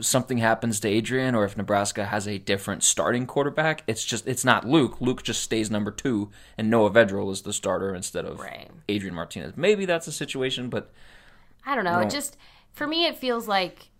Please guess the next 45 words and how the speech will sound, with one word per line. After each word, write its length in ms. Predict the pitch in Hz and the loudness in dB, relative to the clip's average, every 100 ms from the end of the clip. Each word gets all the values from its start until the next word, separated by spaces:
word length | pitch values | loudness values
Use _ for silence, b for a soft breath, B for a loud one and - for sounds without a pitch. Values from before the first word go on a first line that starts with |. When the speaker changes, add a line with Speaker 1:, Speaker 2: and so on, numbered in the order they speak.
| _ | _
Speaker 2:
and 140 | 190 185 | -8 -4
I'm 120 | 185 | -4
just 120 | 175 | -6
gonna 140 | - - | -8 -6
say 180 | 170 | -4
this, 200 | 165 165 | -6 -6
to 60 | - | -4
me, 120 | 220 | -2
it 80 | 190 | -2
feels 220 | 185 180 | -4 -6
like 120 | 170 | -6
a 40 | 165 | -6
little 160 | 170 165 | -6 -6
bit 100 | 160 | -8
of 80 | |
coach 300 | 156 156 156 | -8 -8 -8
talk. 320 | - 156 151 151 | -4 -2 -2 -6
He's 200 | 175 160 | -12 -8
trying 360 | 170 160 160 | -6 -6 -6
to, 440 | 160 165 156 156 156 | -8 -8 -8 -10 -8
he's 180 | 175 180 | -6 -4
trying 200 | 185 175 | -4 -4
to 60 | |
build 220 | 156 160 156 | -4 -6 -6
his 140 | 156 | -8
players 340 | 156 151 156 | -8 -8 -6
up. 260 | 156 156 151 | -4 -2 -4
He 120 | - | -8
wants 320 | 170 160 156 165 | -6 -4 -6 -8
Luke 160 | 165 | -10
McCaffrey 460 | 151 151 147 147 160 | -10 -4 -4 -4 -10
to 60 | |
continue 420 | 156 160 165 160 151 | -10 -10 -10 -10 -10
pushing 540 | - 151 175 175 190 | -10 -8 -8 -6 -6
his 180 | 196 190 | -8 -6
players. 340 | 196 196 196 | -2 -2 -4
There's 260 | 190 220 190 | -4 -6 2
absolutely 440 | 202 214 220 196 | 2 2 -2 -4
nothing 340 | 185 170 190 175 | -4 -4 -4 -4
wrong 220 | 160 160 | -2 -4
with 120 | 156 | -6
competition. 640 | - 165 147 175 175 - | -6 -6 -6 -8 -8 -8
That's 220 | 151 202 202 | -4 -4 -4
the 80 | |
thing, 380 | 190 202 208 233 | -8 -6 -4 -6